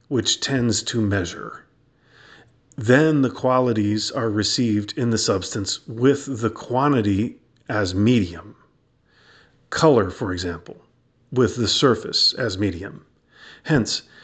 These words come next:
even by the division of the quantity, they are incidentally divided. But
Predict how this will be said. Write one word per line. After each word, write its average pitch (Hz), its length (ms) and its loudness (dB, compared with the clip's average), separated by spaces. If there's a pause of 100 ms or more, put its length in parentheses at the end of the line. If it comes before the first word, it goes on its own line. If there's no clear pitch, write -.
(440)
even 165 380 4
by 131 180 4
the 120 140 0
division 120 580 0
of 104 140 -4
the 104 80 -4
quantity, 104 640 0
they 107 240 2
are 110 340 -2
incidentally 110 800 2
divided. 110 520 -2 (1000)
But - 340 2